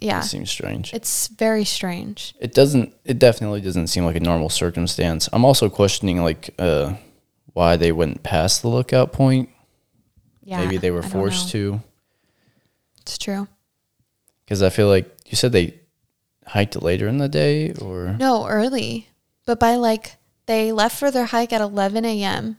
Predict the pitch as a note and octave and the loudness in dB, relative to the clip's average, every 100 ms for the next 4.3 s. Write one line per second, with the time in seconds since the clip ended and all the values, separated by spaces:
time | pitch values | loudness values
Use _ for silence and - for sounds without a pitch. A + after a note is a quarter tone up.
0 | _ G2+ G#3+ A#3 - - G#3+ G3+ F#3 G#3 | _ -2 2 2 -2 -2 2 2 2 -2
1 | G#3 - G#3 G#3 F#3 - F#3 - G#3 - | -2 -4 -4 -2 -4 2 2 2 -4 -10
2 | _ _ _ _ _ _ _ _ - A3 | _ _ _ _ _ _ _ _ -4 0
3 | B3 A#3+ A3 - C4 G3+ F#3+ - - G#3+ | 2 0 -4 -6 -2 -2 -2 -8 -8 -4
4 | G3 F#3+ | -4 -4